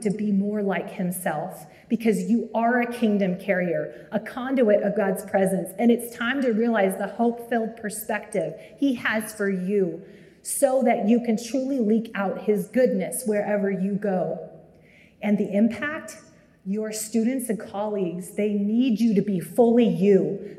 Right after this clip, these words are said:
victorious in Christ and living all that Jesus already paid for so that they can be touched by the goodness of God through you. I'm gonna invite Bryce and the team to come and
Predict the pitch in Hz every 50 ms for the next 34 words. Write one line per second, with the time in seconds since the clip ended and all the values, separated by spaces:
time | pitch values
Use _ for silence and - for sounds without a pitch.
0 | - - 254 247 247 247 - - 247 240 247 262 262 269 277 277 277 247 240 240
1 | 226 - - 208 185 185 185 185 - - - 214 214 214 226 240 226 247 240 226
2 | - - 202 196 214 214 - - 262 240 247 196 196 - 226 214 214 196 220 -
3 | - - - 202 226 240 247 269 254 247 226 220 - - 226 226 - 202 - -
4 | 190 170 170 - - - - - - - - - 262 214 240 - 190 - 233 233
5 | 262 330 349 - - 349 254 254 240 - - - 220 196 - - - 233 220 196
6 | 214 202 175 - 233 226 233 233 240 233 233 - 226 196 180 - 202 180 175 180
7 | 180 175 - - - 208 214 214 214 196 160 165 165 160 143 - - - - -
8 | - - - - - - _ _ _ _ _ _ _ _ _ - - - - -
9 | - - - 226 247 262 302 302 254 220 226 208 226 247 - 185 185 208 196 196
10 | 214 233 220 - - - - - - - - - - _ - 214 214 202 202 -
11 | - - 208 220 214 196 190 190 - - 208 202 196 202 196 185